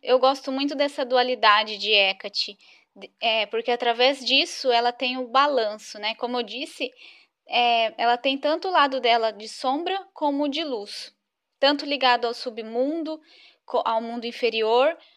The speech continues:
como ao mundo superior e também ao mundo médio, que é o nosso mundo, né? A Terra, por conta dela reinar sobre o céu, a terra e o mar. E quase tudo que eu vou falar hoje é baseado no livro Hecate Soteira,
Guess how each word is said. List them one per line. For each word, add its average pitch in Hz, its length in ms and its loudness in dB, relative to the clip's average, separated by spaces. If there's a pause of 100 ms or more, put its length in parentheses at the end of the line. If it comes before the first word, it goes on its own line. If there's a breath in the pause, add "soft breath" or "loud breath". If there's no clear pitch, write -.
(120)
como 262 260 2
ao 285 80 2
mundo 262 260 -4
superior 240 600 2
e 302 100 -4
também 311 400 2
ao 294 100 0
mundo 285 300 -2
médio, 226 400 2
que - 140 -6
é 220 80 2
o 233 80 -4
nosso 240 400 -2
mundo, 196 400 -12
né? 196 160 -6
A 202 80 -8
Terra, 185 520 -2 (460)
por 214 160 -10
conta 208 340 -8
dela 208 360 -2 (340 soft breath)
reinar 220 320 0
sobre 208 340 -8
o 208 60 -6
céu, 262 540 2
a 247 100 -4
terra 269 500 0 (720)
e 254 160 -4
o 277 40 -2
mar. 202 360 -6 (2750 loud breath)
E 294 340 0
quase 370 280 8
tudo 370 260 2
que 415 80 0
eu 339 40 2
vou 302 120 4
falar 254 400 8
hoje 269 440 6
é - 140 0
baseado 254 560 4
no 254 140 -2
livro 240 360 -2
Hecate 262 440 2
Soteira, 247 760 2